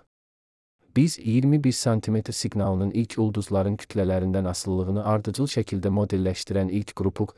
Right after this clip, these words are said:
deyə Fialkov bildirib. Bu məlumatlar böyük partlayış nəticəsində yaranan hidrogen-helium tərkibi kimi ilkin kainat şərtlərini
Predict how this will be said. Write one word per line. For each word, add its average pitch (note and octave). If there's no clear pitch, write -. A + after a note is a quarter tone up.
deyə G#2+
Fialkov G#2
bildirib. E2
Bu E3
məlumatlar G#2+
böyük A2+
partlayış G#2+
nəticəsində G2+
yaranan A2
hidrogen-helium G#2
tərkibi G2
kimi G#2+
ilkin A2
kainat A#2
şərtlərini G2+